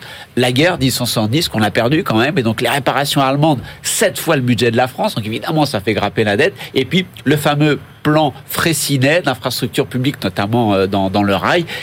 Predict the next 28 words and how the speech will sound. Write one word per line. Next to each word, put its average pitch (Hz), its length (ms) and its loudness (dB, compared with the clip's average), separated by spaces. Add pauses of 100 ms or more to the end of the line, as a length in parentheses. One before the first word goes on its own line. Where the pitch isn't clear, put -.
qui 151 160 0
va 135 100 4
faire 131 280 0
exploser 147 440 0
la 151 140 2
dette. 226 200 2
Mais, 151 120 2 (220)
mais, 135 200 2
mais 139 80 2
pour 160 200 -2
de 170 60 2
bon, 143 140 0
d'ailleurs, 135 340 2
Bernard 120 300 -2
Blancheton, 120 340 -2
dans, 110 220 2
dans 110 100 0
son - 200 -6
livre, 143 240 2
parle 143 180 2
aussi, 127 400 0
euh, 110 80 2 (240)
du 123 100 2
plan, 127 340 0
du 110 120 0
plan 139 160 0
Fraissinet 131 400 -2
comme 180 240 2